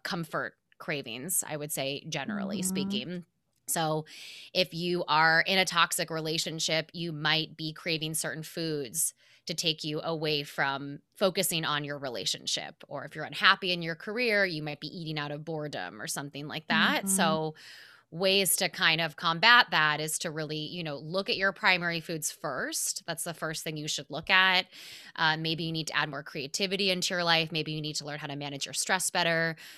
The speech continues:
Speaker 1: Maybe you need to get out of that toxic relationship. Maybe you need to
Speaker 2: Mm-hmm.
Speaker 1: join a spiritual community, you know, find s-, maybe you need, uh, f-, more physical activity or maybe certain physical activity that is gonna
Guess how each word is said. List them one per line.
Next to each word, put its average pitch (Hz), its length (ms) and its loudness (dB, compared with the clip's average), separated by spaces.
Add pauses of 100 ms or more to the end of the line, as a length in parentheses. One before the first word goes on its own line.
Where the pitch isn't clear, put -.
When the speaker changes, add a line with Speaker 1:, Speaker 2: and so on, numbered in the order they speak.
(200)
Speaker 1:
Maybe 160 260 -2
you 151 180 -4
need 156 180 -4
to 160 60 -8
get 143 140 -6
out 151 140 4
of 170 80 2
that 175 160 4
toxic 170 420 -2
relationship. 170 680 -2
Maybe 151 200 -2
you 147 140 -6
need 147 160 -6
to 160 80 -4
Speaker 2:
Mm-hmm. 151 60 -4
Speaker 1:
join 151 460 -2 (220)
a 170 40 -6
spiritual 160 500 -4
community, 196 480 0
you 175 280 0
know, 156 140 -2
find 175 520 4
s-, - 280 0
maybe 165 220 -2
you 160 120 -4
need, 151 360 -6
uh, 143 140 -2
f-, - 120 -12
more 160 240 -2
physical 165 400 -4
activity 190 640 -2
or 156 80 0
maybe 143 440 -8 (100)
certain 156 280 -10
physical 160 340 -8
activity 147 520 -8
that 120 240 -6
is 123 160 -6
gonna 127 340 -6